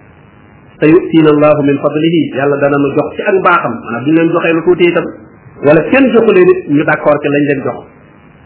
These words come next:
Doyloo Yàlla te xam ne kat Yàlla bu ko soobee mu jox leen loo xam ne du jaare foofu. "Sayu'tina Allahu min fadlihi wa rasuluhu, inna ila Allahi raghibun", nun day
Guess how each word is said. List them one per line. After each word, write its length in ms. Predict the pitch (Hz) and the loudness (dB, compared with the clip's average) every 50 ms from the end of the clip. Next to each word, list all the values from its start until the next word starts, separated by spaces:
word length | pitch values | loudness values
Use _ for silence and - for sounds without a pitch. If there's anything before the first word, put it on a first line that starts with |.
| - - - - - - - - - - - - - - _ - - - | -20 -20 -20 -20 -20 -20 -20 -20 -20 -20 -20 -20 -20 -20 _ -20 -12 -4
Doyloo 400 | - 147 175 185 175 170 160 156 | 0 2 2 4 4 4 4 4
Yàlla 300 | 156 147 143 139 147 151 | 4 2 2 0 -2 -2
te 100 | - - | -4 -4
xam 180 | - - 143 143 | -6 -4 -4 -4
ne 100 | 143 139 | -4 -4
kat 160 | 139 - - | -6 -6 -6
Yàlla 240 | 147 147 143 143 139 | -4 -2 -2 -2 -4
bu 80 | 131 135 | -4 -6
ko 80 | 139 143 | -6 -8
soobee 280 | 143 143 139 127 135 127 | -6 -6 -8 -6 -6 -8
mu 100 | 131 127 | -6 -6
jox 160 | 135 131 139 | -6 -6 -6
leen 160 | 139 131 131 | -6 -6 -6
loo 160 | 131 131 131 127 | -6 -6 -6 -8
xam 140 | - 120 | -8 -10
ne 60 | 120 117 | -10 -8
du 60 | 127 | -8
jaare 260 | 120 123 117 117 117 | -6 -6 -6 -6 -8
foofu. 220 | - 113 95 - - - - - - - - _ - _ _ _ - - | -10 -12 -16 -16 -18 -20 -20 -20 -20 -20 -20 _ -20 _ _ _ -20 -14
"Sayu'tina 500 | - 127 123 139 - - - 139 127 127 | -8 -6 -4 -4 -6 -6 -6 -6 -4 -4
Allahu 300 | 120 120 127 143 147 147 | -4 -2 -2 -2 -2 -2
min 160 | 135 135 131 123 | -2 -4 -4 -4
fadlihi 580 | - 127 120 131 123 127 127 117 127 165 202 220 226 226 - - - - - - - - | -6 -8 -8 -6 -6 -6 -6 -6 -6 -4 -4 -4 -6 -8 -10 -12 -18 -20 -20 -20 -18 -12
wa 200 | 104 110 127 147 | -8 -4 0 0
rasuluhu, 520 | 156 151 151 151 143 131 123 120 107 110 107 - | 0 0 0 -2 -6 -4 -4 -6 -6 -8 -6 -2
inna 380 | - 170 160 151 147 143 135 135 | 0 2 2 4 2 2 2 0
ila 240 | 135 135 131 127 | -4 -4 -4 -4
Allahi 320 | 123 123 123 123 123 120 120 | -4 -4 -2 -2 -2 -2 -2
raghibun", 560 | 117 123 123 120 123 110 107 135 160 185 208 - - - - - - - - - - - - | -2 -2 -2 -4 -6 -8 -6 -2 0 0 0 -2 -4 -12 -18 -20 -20 -20 -20 -20 -20 -18 -10
nun 240 | - 117 135 139 131 | -6 -2 -2 -2 0
day 240 | 123 147 160 185 | 0 2 2 2